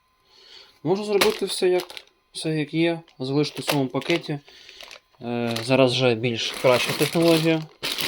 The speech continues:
Буду пробувати. Так, підкинемо додатковий силікагель сюди. Хай він там крутиться.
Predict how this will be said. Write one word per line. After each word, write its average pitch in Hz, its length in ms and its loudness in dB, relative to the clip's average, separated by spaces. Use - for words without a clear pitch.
Буду 147 280 6
пробувати. 131 640 0
Так, 120 240 -4
підкинемо 135 460 -2
додатковий 120 500 0
силікагель 127 500 -2
сюди. 185 260 -2
Хай 131 120 -2
він 123 140 -4
там 120 200 -8
крутиться. 123 500 -8